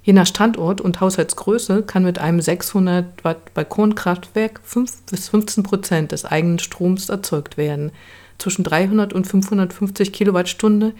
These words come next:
je nach Ausrichtung und Anstellwinkel. Bei Anschaffungskosten zwischen circa sechshundert und tausendzweihundert Euro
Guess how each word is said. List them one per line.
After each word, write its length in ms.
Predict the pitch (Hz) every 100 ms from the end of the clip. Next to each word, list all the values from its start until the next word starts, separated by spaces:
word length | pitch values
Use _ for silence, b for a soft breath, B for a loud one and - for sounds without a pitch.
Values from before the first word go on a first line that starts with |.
| B B
je 120 | B 185
nach 180 | 160
Ausrichtung 640 | - 160 - 180 185 208 214
und 260 | 208 202
Anstellwinkel. 800 | 156 - - 151 151 151 160 156 B B B B B
Bei 120 | 180 -
Anschaffungskosten 1000 | 202 - 196 196 196 196 220 220 - 220
zwischen 500 | - 196 190 175 - - -
circa 420 | 180 170 165 151
sechshundert 580 | 160 165 - 208 185 175
und 160 | 160
tausendzweihundert 680 | - 160 165 - - 170 208
Euro 420 | - 196 208 226